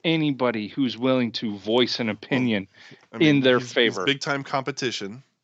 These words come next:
Speaker 1: Yeah. Oh, yeah.
Speaker 2: Th-, this is one dude. No, it's two dudes and probably maybe some other behind the scenes people that we don't know.
Speaker 1: Oh, there's a
Speaker 2: Two
Speaker 1: crew of,
Speaker 2: dudes.
Speaker 1: like, thirty people.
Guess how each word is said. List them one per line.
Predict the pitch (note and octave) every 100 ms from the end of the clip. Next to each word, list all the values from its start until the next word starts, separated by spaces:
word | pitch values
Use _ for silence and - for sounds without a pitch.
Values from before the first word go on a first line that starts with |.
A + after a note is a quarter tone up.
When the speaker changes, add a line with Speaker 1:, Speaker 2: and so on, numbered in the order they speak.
| _ _ _ _ _ _
Speaker 1:
Yeah. | B2 F#2 _ -
Oh, | E3+
yeah. | E3+ C#3 A#2 - _ _ _
Speaker 2:
Th-, | C3+ F3 E3+
this | E3 E3
is | G3
one | F3 F3 G#3 A#3+ G3+ E3+
dude. | F3+ D3 A2+ A2+ C#3 _ _ _ _ _ _ _ _ _
No, | D3+ B2
it's | A#2+ -
two | - B3 A3
dudes | D3 B2 A#2+ C3
and | C3+ B2+
probably | E3 D3+ C#3
maybe | C3+ C3 B2
some | C3 B2
other | B2
behind | A2+ A#2+ B2
the | A2+
scenes | B2 A2+ -
people | A#2 G#2+
that | G#2+
we | G#2+
don't | G#2 G#2 G#2+
know. | A2+ G2+ F#2+ _ _ _ _
Speaker 1:
Oh, | D#3+
there's | D3 C3 B2
a |
Speaker 2:
Two | - G#3
Speaker 1:
crew | G3
of, |
Speaker 2:
dudes. | E3 C3+ C3+
Speaker 1:
like, | A#2 B2+
thirty | - A#2+ G#2+
people. | - G#2+ F#2